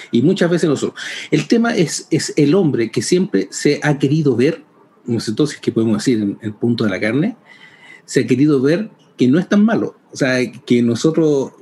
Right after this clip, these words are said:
tenemos algo, ¿ah? Entonces, el, el tema es que, eh, y pensaba,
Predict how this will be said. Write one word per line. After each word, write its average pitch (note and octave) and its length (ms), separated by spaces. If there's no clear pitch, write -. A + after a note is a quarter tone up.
tenemos D3+ 400
algo, G2+ 360
¿ah? D#3+ 300
Entonces, C#3 480
el, E3+ 240
el - 180
tema G3+ 440
es E3+ 300
que, - 400
eh, C3+ 280
y C#3+ 120
pensaba, A#2+ 640